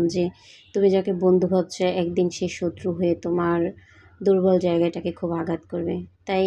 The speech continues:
তোমার ভালোটাকে তুমি যেমন বরণ করে নাও, তেমন ঠিক তোমার খারাপ সময়টাকেও তোমার কাছে ওভাবে রাখা উচিত। কারোর সাথে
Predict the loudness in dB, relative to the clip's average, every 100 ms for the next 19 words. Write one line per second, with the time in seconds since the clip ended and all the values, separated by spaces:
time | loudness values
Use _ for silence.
0 | 0 -2 -2 0 2 2 2 4 4 2
1 | -4 -4 -2 0 0 2 2 0 2 2
2 | 0 -2 0 0 -2 -8 _ _ _ -6
3 | 0 2 2 0 -4 -2 -2 -2 -2 -2
4 | -2 -2 0 2 0 -2 -6 -6 -4 -4
5 | -4 -6 -4 -4 -4 -4 -2 -4 -8 -10
6 | -10 -12 -14 _ _ _ _ -8 -8 -6
7 | -6